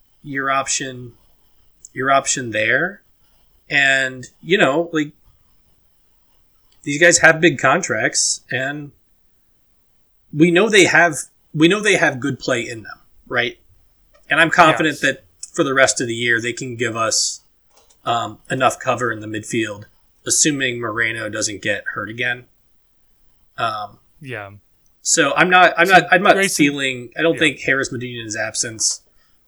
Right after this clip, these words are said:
Speaker 1: um, on the field is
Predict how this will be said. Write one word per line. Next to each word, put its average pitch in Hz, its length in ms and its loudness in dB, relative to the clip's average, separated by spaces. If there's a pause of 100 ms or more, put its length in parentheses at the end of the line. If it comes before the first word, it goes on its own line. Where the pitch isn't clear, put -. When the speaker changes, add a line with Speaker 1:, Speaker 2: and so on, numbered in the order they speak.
(160)
Speaker 1:
um, 107 260 -4 (240)
on 135 180 0
the 120 80 -6
field 110 480 -6 (360)
is 110 520 -2